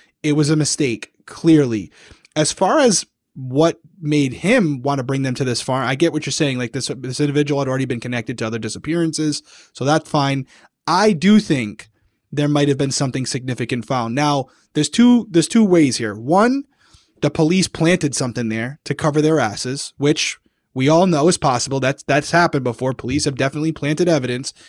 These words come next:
in order to protect themselves. But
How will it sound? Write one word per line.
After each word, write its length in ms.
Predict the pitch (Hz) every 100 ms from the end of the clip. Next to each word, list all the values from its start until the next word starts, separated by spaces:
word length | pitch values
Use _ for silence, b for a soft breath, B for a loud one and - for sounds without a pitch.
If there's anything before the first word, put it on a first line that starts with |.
| b
in 140 | 123
order 180 | 123 143
to 60 | 139
protect 320 | 151 160 147
themselves. 580 | 165 175 131 113 131 - b b b b b
But 380 | 135 160 151